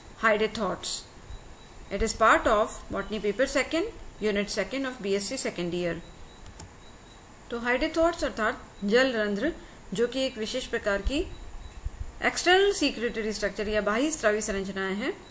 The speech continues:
उसका अध्ययन हम इस video में करेंगे। और जैसा हम जानते हैं कि permanent tissue तीन प्रकार के हैं, simple permanent tissue, complex permanent tissue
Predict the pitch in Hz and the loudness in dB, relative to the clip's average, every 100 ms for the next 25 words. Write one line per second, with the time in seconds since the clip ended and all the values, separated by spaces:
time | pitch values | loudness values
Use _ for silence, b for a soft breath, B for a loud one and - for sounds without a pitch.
0 | - 202 220 185 208 247 220 214 - 185 | -8 -4 -2 0 -2 -2 -2 -4 -4 -2
1 | 196 202 196 196 190 208 302 - - - | -2 -2 -2 -2 -2 0 0 -2 -12 -18
2 | - - - - - - - - - 190 | -16 -12 -12 -12 -16 -16 -14 -16 -10 -4
3 | 202 208 233 240 226 214 196 196 254 302 | -2 0 0 0 0 0 -2 -2 0 0
4 | 403 B B B B - 233 214 240 277 | -2 B B B B -6 2 4 4 2
5 | 330 294 - 220 240 294 - - - - | 2 0 -2 -2 -2 -6 -12 -12 -12 -12
6 | - - - 254 247 247 233 226 254 247 | -12 -10 -4 -2 -2 0 2 2 -2 -2
7 | 381 - 208 220 220 220 220 220 233 233 | -2 0 0 0 2 2 2 -2 -2 -4
8 | 233 311 453 - - - - 262 320 392 | -4 -4 -6 -12 -18 -12 -2 0 2 -2
9 | - 247 202 190 185 214 202 | 2 2 2 0 -2 -4 -2